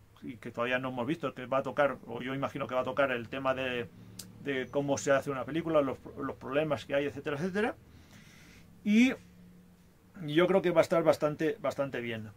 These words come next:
Y finalmente tenemos, eh, a la sexta película, que es Entotsu Machi no Popuel, o Popuel de, of Chimen's Town, de Akihiro Nishino, del estudio cuatro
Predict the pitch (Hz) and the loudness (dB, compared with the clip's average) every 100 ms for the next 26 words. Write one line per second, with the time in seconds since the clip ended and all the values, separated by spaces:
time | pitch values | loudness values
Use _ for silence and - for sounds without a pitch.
0 | - - - - 196 277 269 262 247 226 | -20 -20 -18 -4 2 8 8 8 4 6
1 | 214 226 226 - - - 165 160 151 - | 6 8 8 8 6 -2 2 2 2 2
2 | 175 214 - - - 180 196 185 160 120 | 4 6 4 -6 0 0 0 -2 -4 -4
3 | 113 160 180 156 - - 165 165 220 220 | -6 -6 -4 -4 -6 -8 -8 -4 -2 -2
4 | - 240 - _ - 170 180 214 - 202 | -2 -6 -8 _ -10 0 2 2 0 0
5 | 185 202 - 185 165 175 214 - 160 156 | 2 2 0 -2 4 6 6 4 0 0
6 | 156 165 208 175 165 160 143 - - - | 0 2 2 0 -4 -4 -6 -14 -20 -2
7 | 156 160 - 180 160 196 190 - - 190 | 0 0 -2 -2 2 2 0 0 6 6
8 | 196 302 _ _ _ - 151 143 147 - | 6 0 _ _ _ 0 2 2 -4 0
9 | 214 196 - - 160 156 - 226 226 - | 4 4 2 -6 -6 -2 4 4 4 -2
10 | _ - - 151 127 - 185 185 - 185 | _ 6 6 2 -2 -2 2 0 0 6
11 | 208 202 220 | 6 6 -4